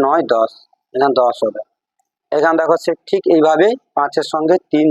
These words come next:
যোগ করে যা হয় আট, পাঁচটা দাগ দিবে, তারপরে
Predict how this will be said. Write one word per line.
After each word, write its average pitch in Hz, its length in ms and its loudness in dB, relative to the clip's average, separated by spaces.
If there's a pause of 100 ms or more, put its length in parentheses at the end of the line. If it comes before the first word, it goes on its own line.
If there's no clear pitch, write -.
যোগ 139 180 2
করে 175 200 -2 (160)
যা 135 180 0
হয় 202 140 -4 (400)
আট, 135 260 -2 (400)
পাঁচটা 143 340 -4
দাগ 156 200 -2
দিবে, 185 180 4 (560)
তারপরে 147 360 -2